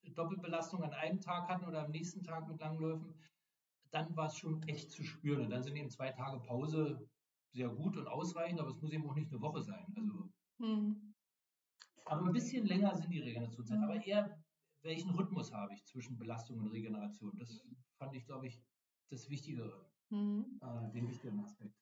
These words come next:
Speaker 2: Hast du denn aktiv was für die Regeneration gemacht? Also gab es, ich nenne das gerne Zubringerleistungen, ne?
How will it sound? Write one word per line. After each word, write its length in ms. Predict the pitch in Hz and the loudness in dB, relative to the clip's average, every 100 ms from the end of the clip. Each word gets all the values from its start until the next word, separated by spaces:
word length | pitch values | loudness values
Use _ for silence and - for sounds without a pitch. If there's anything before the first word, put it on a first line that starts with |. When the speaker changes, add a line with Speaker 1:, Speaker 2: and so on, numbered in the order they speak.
| _ _ - | _ _ -2
Speaker 2:
Hast 180 | 214 - | -2 0
du 60 | |
denn 220 | 240 240 240 | 2 2 0
aktiv 360 | - - 262 254 | -6 -6 -4 -2
was 220 | 226 - | -2 -2
für 420 | 233 226 226 220 | -4 -2 -2 -4
die 140 | 208 214 | -4 -4
Regeneration 760 | 220 214 226 202 - 233 226 | -2 -2 -2 -4 -6 -2 -2
gemacht? 380 | 202 208 269 - - | 0 -2 -4 -6 -10
Also 180 | 196 | -8
gab 260 | 185 196 208 | -4 -4 -2
es, 320 | 208 - - - | -6 -6 -10 -10
ich 100 | - | -4
nenne 200 | 196 214 | 0 0
das 120 | 202 | -2
gerne 240 | 190 185 180 | -2 -2 -2
Zubringerleistungen, 1160 | 254 240 226 214 214 214 - 233 220 220 208 | -2 -2 -2 0 0 0 -2 -4 -2 -2 -4
ne? 120 | 208 | -4